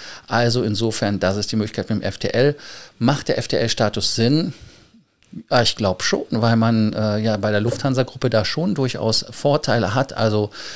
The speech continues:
fängt ja damit an, dass man Loungezugang hat, aber auch, dass man den Business-Class-Check-in nutzen kann.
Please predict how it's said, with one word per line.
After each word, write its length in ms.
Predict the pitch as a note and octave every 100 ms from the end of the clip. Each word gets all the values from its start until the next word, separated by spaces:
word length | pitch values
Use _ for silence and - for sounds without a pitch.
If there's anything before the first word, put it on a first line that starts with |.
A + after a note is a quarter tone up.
| -
fängt 280 | - B2+ B2+
ja 80 | B2+
damit 360 | G#2+ B2+ A#2
an, 180 | - A2+
dass 220 | G#2+ G2+
man 200 | A#2 G#2
Loungezugang 840 | F#2 G2 A2+ - - A2 G#2 G#2 F#2
hat, 280 | G2+ - -
aber 380 | G2+ A2 A#2+ -
auch, 300 | A2 A2 - - - -
dass 200 | A2+ A2
man 400 | A2 G#2 G#2 G#2
den 400 | G#2 G2 G2+ F#2
Business-Class-Check-in 1040 | G#2 - G#2+ - G2+ - - F#2+ F#2 G#2
nutzen 380 | G2 F#2 - G#2
kann. 360 | - G2+ G2